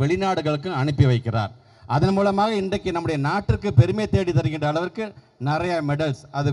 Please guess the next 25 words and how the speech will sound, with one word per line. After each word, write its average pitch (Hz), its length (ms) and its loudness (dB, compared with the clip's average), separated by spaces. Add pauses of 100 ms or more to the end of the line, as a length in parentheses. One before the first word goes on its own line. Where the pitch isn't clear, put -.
கோல்டு 156 320 2
மெடலாக 143 340 0
இருந்தாலும் 151 320 -4
சில்வர் 170 360 0
மெடலாக 147 320 0
இன்றைக்கு 156 260 -6
பெற்று 135 260 2
வருகிறார்கள் 139 560 0 (380)
நம்முடைய 156 320 0
வீரர்களும் 156 640 0
வீராங்கனைகளும். 127 680 0 (360)
ஆக, 175 80 0 (140)
அதை 214 180 2 (240)
ஊக்குவிக்கக்கூடிய 220 800 -2 (180)
ஒரு 165 160 -2
மிகப்பெரிய 185 440 0 (120)
மாநிலம், 170 480 0
முதல் 196 320 2
மாநிலம் 165 440 0
எதுவென்று 165 420 -2
சொன்னால், 143 340 0 (340)
ஒட்டுமொத்த 170 460 2 (120)
இந்தியாவிலேயே 170 680 0 (300)
நம்முடைய 151 340 2
தமிழ்நாடு 180 460 2